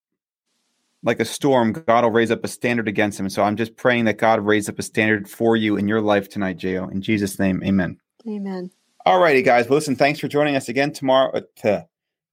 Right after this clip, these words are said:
Speaker 1: thank you for joining us again today.
Speaker 2: <laughs>
Speaker 1: Uh, tomorrow I should be on location at Kristen's house. We hope this has been a blessing to you. Listen, seriously, what I said, you guys are all leaders, okay?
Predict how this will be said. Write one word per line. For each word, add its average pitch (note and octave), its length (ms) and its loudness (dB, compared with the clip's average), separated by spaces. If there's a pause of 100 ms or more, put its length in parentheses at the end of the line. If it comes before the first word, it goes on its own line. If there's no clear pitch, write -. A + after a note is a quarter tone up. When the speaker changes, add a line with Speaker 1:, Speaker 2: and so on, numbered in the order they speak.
(240)
Speaker 1:
thank D3+ 260 -2
you A#2+ 140 0
for A#2 140 -8
joining A#2 280 2
us G#2+ 140 -2
again G#2+ 240 -4
today. A2+ 560 2
Speaker 2:
<laughs> - 40 -20 (440)
Speaker 1:
Uh, G2+ 220 2
tomorrow C3 360 4
I A2+ 80 6
should B2+ 220 -4
be B2+ 80 2
on A#2+ 160 2
location A#2 460 -2
at G#2+ 80 -6
Kristen's B2+ 420 -6
house. A#2 340 0 (1080)
We A2+ 100 -4
hope B2+ 140 4
this C3 100 -4
has A#2 60 -8
been A#2+ 160 0
a A2 40 -2
blessing B2+ 300 0
to A#2+ 140 -4
you. A#2+ 40 0
Listen, A#2+ 340 -4 (340)
seriously, E3+ 320 0
what C3+ 140 4
I C#3 60 4
said, C3 360 0
you B2 80 -4
guys C3+ 280 2
are C3 120 2
all C3 100 4
leaders, A#2+ 400 0
okay? A2+ 400 0